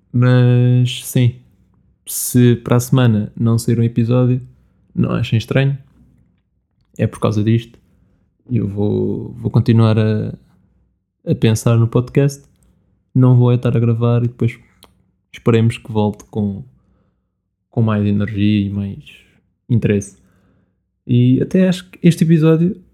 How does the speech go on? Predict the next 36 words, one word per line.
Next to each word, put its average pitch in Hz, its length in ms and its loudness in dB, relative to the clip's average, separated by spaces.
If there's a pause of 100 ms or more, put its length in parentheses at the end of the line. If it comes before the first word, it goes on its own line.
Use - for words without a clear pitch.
está 151 200 -2
a 143 40 -4
correr 151 280 -2
relativamente 147 680 0
bem 139 320 0 (600)
comparativamente 143 720 0
ao, 143 340 -8
aos 139 200 -6
últimos, 135 380 -4 (1120)
porque 113 960 -6 (800)
não 117 120 2
sei 113 140 0
porquê, - 300 -6 (100)
não 110 160 2
sei 107 100 0
explicar. 117 480 -4 (960)
Se - 100 -16
calhar 120 280 2
porque 131 240 -2
estou 131 480 0 (320)
com 147 140 0
esse 135 160 0
peso 123 420 2
de 131 580 0 (880)
ok, 120 260 0
isto 113 160 -2
não 117 80 2
anda 113 120 0
a 117 40 -2
correr 117 220 -2
bem, 113 240 0
isto - 140 -10
tem 110 120 -4
que - 100 -14
ser 113 120 -4
melhorado 117 540 -2